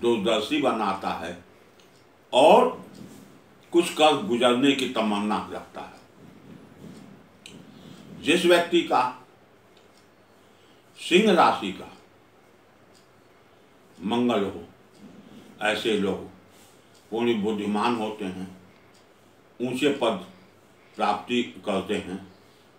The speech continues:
असफल उद्योगपति होते हैं, लेखक होते हैं, राजनेता होते हैं, प्रशासनिक अधिकारी होते हैं,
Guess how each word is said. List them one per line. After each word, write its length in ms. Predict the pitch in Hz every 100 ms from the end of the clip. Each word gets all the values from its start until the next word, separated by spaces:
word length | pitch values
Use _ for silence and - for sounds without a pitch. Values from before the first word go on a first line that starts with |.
| _ -
असफल 420 | - 120 - 143
उद्योगपति 800 | 123 107 113 107 - 95 - 120
होते 280 | 95 90 85
हैं, 300 | - 85 - _ - - _ _ _ _ _ -
लेखक 520 | 98 120 120 156 151
होते 240 | 107 - 101
हैं, 380 | 87 90 90 - - - _ _ _ - - - _ _ 87
राजनेता 600 | 104 113 113 117 120 -
होते 400 | - 113 110 101
हैं, 380 | 90 87 85 - - - _ - - - - - - - - - -
प्रशासनिक 580 | 107 113 120 - 175 151
अधिकारी 640 | 127 110 107 104 127 127
होते 260 | 101 92 90
हैं, 300 | - -